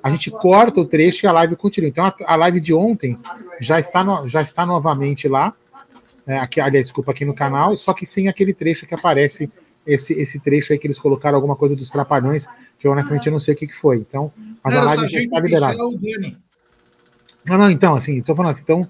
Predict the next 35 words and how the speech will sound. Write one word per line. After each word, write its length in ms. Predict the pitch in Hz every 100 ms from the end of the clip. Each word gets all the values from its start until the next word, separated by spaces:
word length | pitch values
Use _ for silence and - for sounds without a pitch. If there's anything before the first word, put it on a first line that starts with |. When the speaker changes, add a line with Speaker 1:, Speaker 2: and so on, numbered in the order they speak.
| _ _ _
Speaker 1:
esse 160 | 139 -
conteúdo 440 | 151 165 165 165
já 120 | 151 147
foi 200 | 147 139
cortado, 600 | - 165 - 175 196 202
então 180 | 202 196
a 60 |
live 260 | 180 180 180
tá 100 | 175
lá 100 | 175
normalmente 420 | 180 185 180 190
sem 160 | - 196
esse 140 | -
trechinho 420 | - 185 - 190
aí, 200 | 180 120
tá? 220 | - 147 _ _ _
Fica 200 | - 147
tranquilo 340 | 156 147 151
que 80 | 147
a 140 | 147
live 200 | 151 147
tá 240 | 143 151 - _ _ -
lá 120 | 147
pra 80 | 151
vocês 340 | 147 147 - -
assistirem. 680 | 147 - 147 - 139 107 - _ _ 135
Manda 200 | 147 135
aí, 120 | 117
Jé. 160 | 107 - _ _ _ _ _ 131 _ _ _ _
Speaker 2:
É 540 | 131 127 135 139 139 139
isso 260 | 131 -
aí, 500 | 147 143 139 143 147
é 140 | 143 139
isso 240 | 135 170
aí. 280 | 156 147